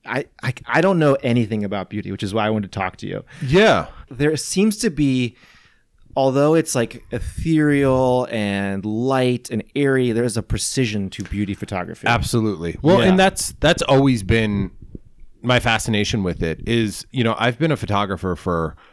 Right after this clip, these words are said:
Speaker 2: over fifteen years now.
Speaker 1: Yeah.
Speaker 2: Um, I got into it pretty young and have kind of bounced from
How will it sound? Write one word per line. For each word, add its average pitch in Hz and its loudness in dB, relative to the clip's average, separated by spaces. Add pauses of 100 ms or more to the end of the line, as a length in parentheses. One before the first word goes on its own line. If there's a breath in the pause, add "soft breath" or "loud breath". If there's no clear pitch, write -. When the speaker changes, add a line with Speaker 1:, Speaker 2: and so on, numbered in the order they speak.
(580 soft breath)
Speaker 2:
over 127 0
fifteen 113 -2
years 87 -2
now. - -14
Speaker 1:
Yeah. 107 0
Speaker 2:
Um, 87 -4
I 101 -4
got 107 0
into 104 0
it 95 -6
pretty 101 -4
young 82 -2
and 87 -2 (340)
have 147 0
kind 240 2
of - -2
bounced 120 0
from 123 0